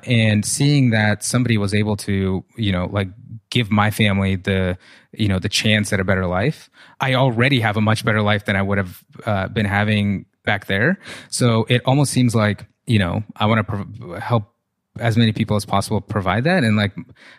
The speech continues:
money doesn't seem like a, sure, it might be an avenue to, to do that, but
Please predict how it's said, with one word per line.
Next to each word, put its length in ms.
money 260
doesn't 280
seem 340
like 240
a, 240
sure, 240
it 60
might 160
be 100
an 100
avenue 600
to, 240
to 180
do 180
that, 300
but 240